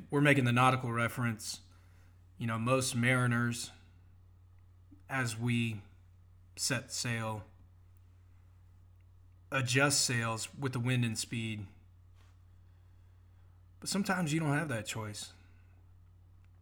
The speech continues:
Sometimes your back is against the wall. Sometimes you do have some adversity that you're not gonna be able to overcome. Sometimes these decisions are out of your control.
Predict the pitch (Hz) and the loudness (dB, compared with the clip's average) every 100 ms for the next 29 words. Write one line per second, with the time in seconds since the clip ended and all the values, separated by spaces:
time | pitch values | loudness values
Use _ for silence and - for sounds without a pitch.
0 | - - - - - - 143 160 147 131 | -20 -20 -20 -20 -18 -6 0 4 6 4
1 | 123 135 127 - - 135 156 135 120 113 | 4 2 0 -8 -8 0 0 2 0 0
2 | - 107 107 104 127 139 135 120 131 139 | -4 -8 -8 -6 -4 0 0 0 0 0
3 | 120 - 113 107 113 104 113 107 107 101 | 0 -2 -4 -4 -4 -4 -6 -6 -6 -6
4 | 110 117 127 117 110 107 113 107 107 104 | -2 -2 0 -2 -2 -4 -4 -6 -6 -8
5 | 113 104 - 143 151 135 131 123 113 - | -8 -6 -6 -4 -2 -2 -2 -4 -4 -4
6 | 143 123 110 107 113 120 117 113 113 104 | -2 -2 -2 -2 -2 -2 -4 -6 -8 -8
7 | 120 123 104 | -6 -6 -6